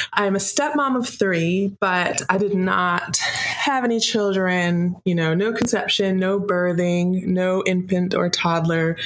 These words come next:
um, life. And yet I still, still was able to relate to the book. Um, I laughed <laughs> out loud several times. And, uh, and that for me is a sign of an excellent book. If it's not even completely relevant to me, but I can still connect with it.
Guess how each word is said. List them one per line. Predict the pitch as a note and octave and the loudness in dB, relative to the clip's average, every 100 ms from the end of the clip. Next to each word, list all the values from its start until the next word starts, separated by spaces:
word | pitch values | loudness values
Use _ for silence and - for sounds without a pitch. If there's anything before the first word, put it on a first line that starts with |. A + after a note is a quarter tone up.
| - - - - - | -4 -2 -4 -6 -4
um, | E3+ D#3+ D#3+ D#3+ D#3+ - | -2 0 2 0 0 -2
life. | E3+ E3+ E3 E3 E3 - - - | -2 0 2 0 -2 -6 -12 -4
And | F#3 F#3 | 0 0
yet | F3+ F3+ F3 - - - | 2 0 0 -2 -6 -2
I | F#3 | 0
still, | F#3 - - - D4+ A#3 E3+ E3 | 2 0 0 0 0 0 0 0
still | - - - B3 A#3 | 0 -2 0 0 0
was | G3+ | 0
able | G3+ F3 F3 E3+ | 0 0 0 0
to | - F3+ E3+ E3 | 0 0 2 2
relate | E3 E3+ B3 C4 | 0 0 -2 -2
to | B3+ | -2
the | B3+ | 0
book. | B3+ A#3+ A#3 G#3 - - - - - | 0 0 -2 -6 -8 -4 -2 -2 -2
Um, | F3+ F3 E3 E3+ | 0 2 2 2
I | F3 F3 | 0 2
laughed | F#3+ A3 - | 2 0 0
<laughs> | |
out | A#3+ A3 - | 0 0 0
loud | F3+ F3 F3 F3 | 2 2 0 0
several | - A3 A3 G3+ F#3 | 0 2 2 2 0
times. | F#3 E3+ D#3+ D#3+ D#3+ E3+ - - - - - | 0 2 2 2 2 0 -2 -2 -2 -4 -2
And, | F3+ E3+ E3+ | 0 2 2
uh, | E3 E3 D#3+ F#3+ | 2 2 0 2
and | F#3 F#3+ | 2 2
that | G#3+ - | 0 0
for | C4+ A#3 | 0 2
me | F#3 F#3+ A#3+ A3+ | 2 2 0 0
is | F#3 | 0
a | F#3 | 2
sign | F3+ F3+ F3 F3 F3 F3 | 2 2 2 2 2 2
of | F3 | 2
an | E3+ - | 0 0
excellent | E3 E3 - F3 F3 | -2 0 0 0 0
book. | E3 D#3+ E3 | 0 0 0
If | D#3 | 0
it's | E3+ - F3+ | 0 -2 -2
not | E3+ F#3 | 0 0
even | F#3+ F#3 | 0 0
completely | F#3 F3+ F3 F3+ E3+ | 0 -2 0 0 0
relevant | D#3+ D3+ E3 F#3 F#3 | 2 2 2 0 0
to | G#3+ | 0
me, | G#3+ | 0
but | F#3+ | 0
I | D#3+ | 0
can | E3 | 0
still | - D#3+ D#3 | 0 0 0
connect | - D3+ D3 C#3 - | 0 0 2 0 0
with | C#3 | 0
it. | C#3+ - - | 0 0 -4